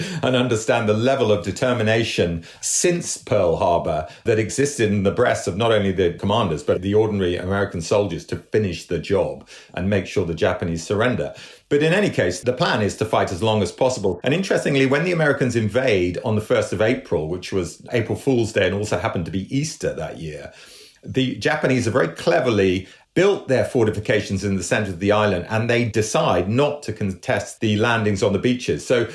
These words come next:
the Americans land, and Buckner's absolutely astonished. He's like, "Where is everyone?" And he really thinks he's hoodwinked the Japanese.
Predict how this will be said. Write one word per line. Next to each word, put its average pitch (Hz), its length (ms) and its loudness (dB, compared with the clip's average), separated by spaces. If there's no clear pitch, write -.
the 127 80 0
Americans 135 500 0
land, 135 340 2
and 110 120 0
Buckner's 98 320 0
absolutely - 320 -2
astonished. 233 560 0
He's 117 160 0
like, 139 120 2
"Where 202 200 4
is 220 180 4
everyone?" 85 480 2
And 110 140 2
he 220 100 4
really 180 220 2
thinks 104 260 -2
he's 107 180 0
hoodwinked 117 460 0
the - 60 -12
Japanese. 104 760 -2